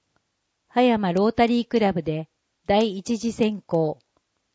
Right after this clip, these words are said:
各部門十人程度。市、葉山町等で構成する選考委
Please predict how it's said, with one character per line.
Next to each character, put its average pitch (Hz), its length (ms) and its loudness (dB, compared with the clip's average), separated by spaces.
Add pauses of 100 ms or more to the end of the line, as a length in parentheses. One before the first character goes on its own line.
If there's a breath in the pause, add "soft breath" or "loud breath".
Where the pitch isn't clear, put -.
(260)
各 233 320 -2
部 190 200 -2
門 170 340 -10
十 196 240 -4
人 214 360 -6
程 175 260 0
度。 147 240 -8 (520)
市、 - 380 -10 (500)
葉 - 120 -6
山 247 300 0
町 233 340 -4
等 208 240 0
で 165 300 -2
構 214 200 -2
成 220 260 -2
す 202 200 -10
る 180 240 -4 (460)
選 240 220 -2
考 226 300 2
委 226 60 2